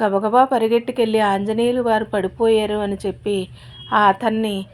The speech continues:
తీసుకుని ఇంటికి వస్తారు. వెంటనే నాగవేణి క-, చాలా కంగారు పడిపోతూ ఉంటుంది. అయితే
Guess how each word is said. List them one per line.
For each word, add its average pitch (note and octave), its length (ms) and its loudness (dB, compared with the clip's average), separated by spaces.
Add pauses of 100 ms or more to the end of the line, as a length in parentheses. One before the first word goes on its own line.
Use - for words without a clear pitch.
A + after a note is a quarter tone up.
(260)
తీసుకుని A#3 800 -2
ఇంటికి G#3 280 -2
వస్తారు. G3 560 -2
వెంటనే G3+ 500 -4
నాగవేణి G#3+ 580 -2
క-, - 80 -12
చాలా G3+ 480 -2
కంగారు G#3+ 440 -4
పడిపోతూ G3+ 560 -8
ఉంటుంది. G3 460 -10 (520)
అయితే G3 520 -4